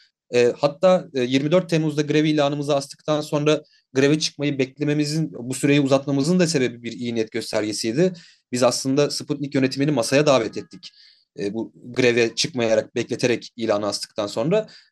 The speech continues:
Fakat, e, işte on yedi Ağustos sabahında hepimiz, e, toplanıp bir şekilde işten çıkarıldık.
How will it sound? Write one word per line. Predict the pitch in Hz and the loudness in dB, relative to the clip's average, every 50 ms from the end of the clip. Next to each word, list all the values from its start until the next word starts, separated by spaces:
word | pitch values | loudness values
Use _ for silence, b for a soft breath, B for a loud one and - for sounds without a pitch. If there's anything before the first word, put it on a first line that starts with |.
| B - | B 0
Fakat, | - 160 165 180 185 175 - - - 135 | 0 2 4 2 2 0 -2 -8 -4 -2
e, | 127 123 120 123 120 | -2 0 0 -2 -2
işte | - - - - 156 | -4 -4 -2 0 0
on | 165 156 165 165 | 2 2 2 2
yedi | 151 139 | 4 4
Ağustos | 127 113 110 - - 120 110 - | 4 2 2 0 -6 -8 -8 -4
sabahında | - 123 113 117 110 107 110 127 160 190 202 190 - _ _ _ _ _ _ - | -4 0 2 2 2 0 0 2 2 2 2 2 -2 _ _ _ _ _ _ -4
hepimiz, | - 170 165 123 131 175 180 170 - - - 135 | -4 -2 -2 0 -2 -2 -2 -2 -6 -6 -6 -2
e, | 135 120 117 113 - | -2 -2 -2 -2 -2
toplanıp | - 156 160 165 113 131 170 165 - - - | -2 -2 -2 0 -2 -2 -2 -2 -6 -14 -10
bir | 156 160 | -6 -4
şekilde | 160 - 127 - - 120 113 131 160 165 - | -2 -2 -2 -2 -4 -6 -2 0 0 2 2
işten | 160 - - 143 131 | 0 0 0 0 0
çıkarıldık. | 123 - - 110 104 104 117 156 165 165 - | -2 -4 -4 -2 -2 -2 -2 -4 -6 -6 -10